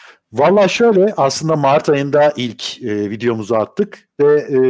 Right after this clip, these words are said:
neredeyse dokuz ayda böyle elli binlik gibi benim için çok büyük bir,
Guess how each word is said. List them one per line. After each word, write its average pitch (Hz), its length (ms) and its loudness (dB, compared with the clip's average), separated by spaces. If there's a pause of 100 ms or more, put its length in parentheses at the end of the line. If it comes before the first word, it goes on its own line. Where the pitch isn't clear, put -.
neredeyse 139 520 0
dokuz 139 260 -2
ayda 139 540 0
böyle 127 180 0
elli 131 340 -2
binlik 113 320 -10
gibi 139 340 -4
benim 131 280 -2
için 143 260 -8
çok - 300 -6
büyük 131 300 -10
bir, 151 240 -2